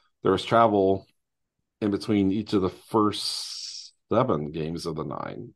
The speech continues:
I think. And Phoenix seven and twelve, which sounds hard, but, like, that's not, that's, that's, I think that's pretty normal, you know?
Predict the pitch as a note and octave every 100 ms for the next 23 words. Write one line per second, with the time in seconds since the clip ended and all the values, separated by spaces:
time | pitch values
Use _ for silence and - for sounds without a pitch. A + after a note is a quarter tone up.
0 | - F#2 F#2 E2 D#2+ - _ _ _ _
1 | - _ _ A2+ G#2 G2 - - C#3 D#3+
2 | D#3 - - - - B2+ B2 B2+ A#2 -
3 | B2+ G#2+ F#2 G#2+ - A2+ A#2+ - E3 G#3+
4 | B2 F#2 - - - G#2 G2+ C#3+ E3+ D#3+
5 | _ _ _ A2 A2 G2+ B2 B2 C3 A#2
6 | - _ _ - A2 - - _ _ _
7 | A#2+ B2+ B2+ C#3+ F3+ D#3 - A2 F2 E2
8 | D2+ - - _ _ _ _ _ _ G#2
9 | F2+ F2 F#2